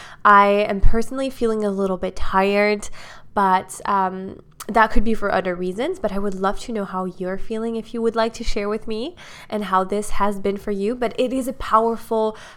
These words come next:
portal to call in abundance and to call in your desires and manifest them into your reality. So keep that in mind. And I think it will be open for at least a few more days.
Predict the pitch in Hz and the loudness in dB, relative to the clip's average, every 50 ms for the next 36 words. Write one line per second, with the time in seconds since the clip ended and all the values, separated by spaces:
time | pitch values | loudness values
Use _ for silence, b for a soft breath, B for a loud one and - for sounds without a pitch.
0 | B B - - - 214 202 196 196 196 196 190 190 185 185 190 196 - - - | B B -2 -2 0 0 0 -2 0 0 0 0 -2 -2 -4 -6 -10 -12 -12 -12
1 | 208 - - - 202 202 196 196 196 190 196 190 190 196 185 185 185 180 185 185 | -10 -10 -8 -6 -4 -2 -2 -2 -2 -4 -4 -6 -6 -6 -6 -6 -6 -8 -8 -8
2 | 180 180 - - - 214 190 185 185 185 185 180 - - - 196 190 190 190 190 | -8 -10 -12 -14 -12 -10 -10 -8 -8 -10 -12 -12 -12 -10 -6 -6 -6 -6 -6 -8
3 | - - - 196 196 202 196 196 190 185 185 185 185 180 185 180 180 185 185 185 | -10 -8 -6 -4 -4 -4 -4 -4 -6 -6 -6 -6 -8 -6 -6 -6 -6 -6 -6 -6
4 | 185 190 190 202 190 185 185 185 180 180 180 185 - 190 190 190 - - 190 180 | -8 -10 -8 -8 -8 -6 -4 -4 -4 -4 -4 -6 -8 -10 -10 -10 -10 -10 -10 -8
5 | 185 180 - - - 190 190 190 B B B B B B 208 196 196 190 190 190 | -10 -12 -10 -8 -6 -6 -6 -8 B B B B B B -4 -2 0 2 0 0
6 | 190 190 190 190 185 180 180 185 185 185 180 190 - 208 202 - - 190 185 180 | -2 -2 -2 0 2 2 2 0 0 -4 -6 -8 -10 -12 -10 -6 -2 -2 -2 -2
7 | 180 - B B B B B B B B B B - - - - - 254 214 240 | -4 -8 B B B B B B B B B B -20 -8 0 2 2 2 4 4
8 | 226 220 220 214 202 196 190 185 185 185 185 185 196 202 196 196 196 196 - 214 | 4 4 2 0 -2 -2 -2 -4 -4 -4 -6 -6 -6 -6 -4 -4 -4 -2 -2 -2
9 | 220 220 240 226 214 214 208 202 196 196 202 202 190 185 - 190 185 185 180 - | -2 -2 -2 -2 0 0 0 -2 -2 -4 -4 -4 -2 -2 -2 -2 -4 -6 -10 -10
10 | - 190 185 185 - - - - 233 277 320 311 - 359 - - - 226 214 202 | -6 -4 -2 0 0 0 -2 -2 -2 -4 -2 -2 -2 -4 -4 -4 -4 -4 -2 -2
11 | 196 196 190 196 185 185 185 185 185 180 | -2 -2 -2 -2 -4 -2 -2 -4 -6 -8